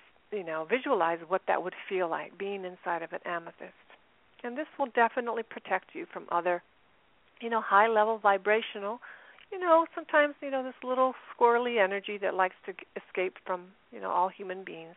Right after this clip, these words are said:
But, you know, we, we bless them, but we don't necessarily want to take on their, um,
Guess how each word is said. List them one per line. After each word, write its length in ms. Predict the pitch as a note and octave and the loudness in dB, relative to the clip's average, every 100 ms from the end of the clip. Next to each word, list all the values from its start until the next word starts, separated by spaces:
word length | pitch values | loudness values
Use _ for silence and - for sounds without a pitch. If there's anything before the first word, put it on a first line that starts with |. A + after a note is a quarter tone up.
| _ | _
But, 120 | - - - - - - - - - - | -10 -10 -20 -20 -20 -20 -20 -20 -18 -10
you 80 | |
know, 80 | F#3 | -6
we, 160 | F3 E3+ - | -6 -8 -8
we 100 | G3 | -6
bless 300 | F#3+ G3 G#3 G3+ - | 0 6 8 6 -2
them, 160 | A#3 | -2
but 180 | A#3 - | 0 -2
we 100 | F#3+ | -2
don't 220 | F#3+ F#3 | -2 -2
necessarily 720 | F#3+ - - F#3 F3+ F3+ F3+ F3+ | -2 -8 -8 -6 -4 -4 -4 -4
want 240 | F3+ F3+ | -2 -2
to 80 | F#3 - | -6 -4
take 200 | F3+ - | -4 0
on 200 | E3+ E3+ | -2 0
their, 320 | E3+ E3+ - | 0 2 0
um, 180 | F3 E3+ | -4 -6